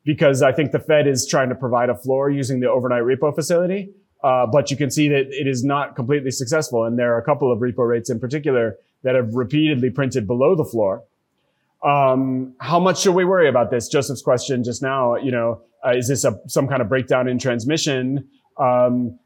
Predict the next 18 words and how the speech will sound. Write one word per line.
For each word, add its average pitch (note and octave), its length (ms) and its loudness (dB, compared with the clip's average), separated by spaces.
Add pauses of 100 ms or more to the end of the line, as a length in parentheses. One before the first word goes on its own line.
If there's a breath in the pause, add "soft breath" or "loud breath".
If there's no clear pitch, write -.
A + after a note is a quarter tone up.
(240)
I C#3+ 100 2
think D3+ 320 0
that D3 160 2
the D3+ 140 2
answer F#3+ 520 0
to D#3 140 -6
that D3+ 160 0
question D#3 360 2
is C3 100 -2
definitely D#3 400 0
yes, C#3 480 2
that C3 120 2
it C3 80 0
is F3 180 0
a A#2+ 40 -2
breakdown B2 420 0
in B2 80 -2
transmission. A#2 760 -6